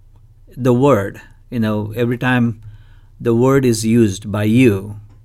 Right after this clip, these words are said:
the hundred percent God is there and the angels are there, but you don't see them. It's a promise, God's promise that they are there.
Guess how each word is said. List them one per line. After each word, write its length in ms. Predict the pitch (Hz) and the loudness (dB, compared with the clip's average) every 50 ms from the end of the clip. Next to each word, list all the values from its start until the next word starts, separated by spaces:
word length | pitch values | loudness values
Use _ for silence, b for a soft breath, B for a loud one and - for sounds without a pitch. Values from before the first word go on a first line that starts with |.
| _ _ _ - _ _ _ _ _ - - - - - - | _ _ _ -20 _ _ _ _ _ -20 -20 -20 -20 -20 -14
the 120 | - 123 | -10 -6
hundred 300 | 113 127 127 117 123 107 | -2 -2 0 0 0 0
percent 320 | 110 117 107 - 117 110 104 | -2 -4 -4 -4 -4 -4 -2
God 240 | 113 104 110 110 | -2 -2 -2 -2
is 140 | 113 107 107 | -2 -4 -4
there 280 | 107 98 92 92 - - - - - - - - b b b b b b b b b b b | -6 -8 -8 -10 -14 -18 -20 -20 -20 -20 -20 -20 b b b b b b b b b b b
and 100 | - 117 | -6 -4
the 80 | 104 110 | -2 0
angels 380 | 107 110 110 104 104 101 - 104 | 0 0 0 -2 -2 -4 -4 -8
are 80 | 98 | -8
there, 320 | 95 95 104 98 98 107 - _ _ _ _ _ - - | -8 -8 -8 -8 -10 -12 -18 _ _ _ _ _ -20 -16
but 120 | - 117 110 | -10 -6 -2
you 120 | 110 117 | 0 0
don't 180 | 113 117 110 107 | 2 0 0 0
see 240 | 107 - 131 131 | -2 -2 -2 -2
them. 380 | 127 107 98 98 98 101 113 - - - | -2 -2 -4 -6 -8 -12 -16 -20 -18 -16
It's 180 | - 123 - | -12 -10 -10
a 60 | 120 | -10
promise, 680 | 104 - - 135 147 135 95 87 - - - - - - _ | -10 -10 -8 -8 -6 -6 -8 -10 -12 -14 -16 -16 -18 -20 _
God's 260 | 123 110 104 104 104 | -12 -12 -10 -10 -10
promise 420 | - - 110 110 110 95 92 101 - | -10 -8 -8 -6 -6 -6 -8 -8 -12
that 200 | - 101 101 98 | -12 -12 -10 -10
they 100 | 107 107 | -8 -6
are 140 | 101 104 101 | -6 -6 -2
there. 320 | 104 120 127 107 92 - | 0 0 0 -2 -4 -8